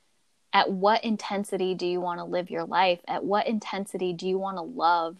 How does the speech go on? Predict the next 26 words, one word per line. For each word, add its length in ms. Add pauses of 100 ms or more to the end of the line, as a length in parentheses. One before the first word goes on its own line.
(160)
yourself 640 (200)
and 200
love 340
another 320
human? 680 (600)
And 140
how 280
do 60
you 100
want 140
to 60
show 300
up 280
in 360
a 80
relationship? 800
Do 100
you 140
want 220
to 60
show 280
up 260 (380)
for 140
comfort 600
and 160
convenience, 800